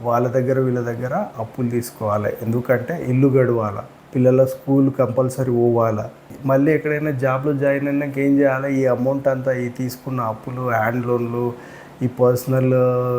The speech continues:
ఏవైతే కమిట్మెంట్స్ ఉంటాయో, పర్సనల్ లోన్స్ లాంటివి అన్నీ తీర్చేయాల్సి ఉంటుంది. So ఇవన్నీ, ఆ, వీళ్ళు శాలరీస్ in టైమ్‌లో ఇవ్వకపోతే ఇవన్నీ ఏమవుతాయంటే మొత్తం క్లమ్జీగా అయిపోతాయి,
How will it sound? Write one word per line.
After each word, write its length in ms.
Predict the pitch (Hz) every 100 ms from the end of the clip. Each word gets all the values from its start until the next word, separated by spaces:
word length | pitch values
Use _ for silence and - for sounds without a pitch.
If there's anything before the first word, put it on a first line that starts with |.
| 120 120
ఏవైతే 440 | 117 120 123 123
కమిట్మెంట్స్ 720 | 123 113 123 120 139 131 127
ఉంటాయో, 480 | 120 120 117 139 190 - - - - - 135
పర్సనల్ 420 | 131 131 135 131
లోన్స్ 340 | 127 127 -
లాంటివి 500 | 123 117 113 123 151 202 -
అన్నీ 240 | 110 123
తీర్చేయాల్సి 640 | 131 131 123 131 120 127 123
ఉంటుంది. 400 | 110 110 101 101 - - - - - - - - 156
So 60 |
ఇవన్నీ, 880 | 139 135 131 135 156 185 147 180 202 - -
ఆ, 200 | 117 120
వీళ్ళు 420 | 117 131 131 139 131
శాలరీస్ 600 | - 120 135 160 156 - - 151
in 140 | 131
టైమ్‌లో 360 | 143 151 151 151
ఇవ్వకపోతే 760 | 139 139 143 139 131 165 185 - -
ఇవన్నీ 420 | 127 120 131 151
ఏమవుతాయంటే 920 | 143 131 139 135 131 120 120 170 220 - - - -
మొత్తం 340 | 127 123 160 160
క్లమ్జీగా 640 | 151 127 127 131 143 135
అయిపోతాయి, 520 | 127 123 117 113 107